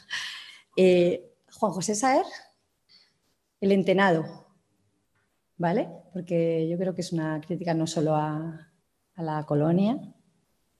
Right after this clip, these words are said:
al colonialismo actual, sino a la colonia directa. Es un polizón que termina viviendo con, pues, unos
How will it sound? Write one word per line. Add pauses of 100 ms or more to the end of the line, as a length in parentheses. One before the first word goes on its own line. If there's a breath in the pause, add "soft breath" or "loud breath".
(260)
al
colonialismo
actual,
sino
a
la
colonia
directa.
Es
un
polizón
que (240 soft breath)
termina
viviendo
con,
pues,
unos